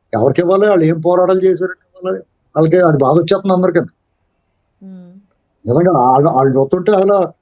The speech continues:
Speaker 1: ఒళ్ళు మండిపోతుందో రకంగా చెప్పాలంటే. నిత్య పుణ్యం దొబ్బేస్తున్నారు అనుకుంటారు అనమాట. మీరు అన్ని అందంగా చక్కగా ఇంట్లో మంచి పిండి వంటలు తయారు చేసుకుని, స్వీట్లు గీట్లు అన్ని తయారు చేసుకుని ఒకటి దారిపోయి కూడా వచ్చి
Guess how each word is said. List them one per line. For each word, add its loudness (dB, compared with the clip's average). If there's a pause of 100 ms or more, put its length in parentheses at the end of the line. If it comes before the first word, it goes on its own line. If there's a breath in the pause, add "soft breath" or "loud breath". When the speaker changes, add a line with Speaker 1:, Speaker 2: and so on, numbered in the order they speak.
(140)
Speaker 1:
ఒళ్ళు 0
మండిపోతుందో 0
రకంగా -2
చెప్పాలంటే. -4
నిత్య -10
పుణ్యం -4
దొబ్బేస్తున్నారు -2
అనుకుంటారు -8
అనమాట. -8 (380)
మీరు 0
అన్ని -2
అందంగా -2
చక్కగా -4 (340)
ఇంట్లో -2
మంచి -8
పిండి -6
వంటలు -4
తయారు -2
చేసుకుని, -4
స్వీట్లు -6
గీట్లు -4
అన్ని -6
తయారు 0
చేసుకుని -2
ఒకటి -6
దారిపోయి 0
కూడా 0
వచ్చి -6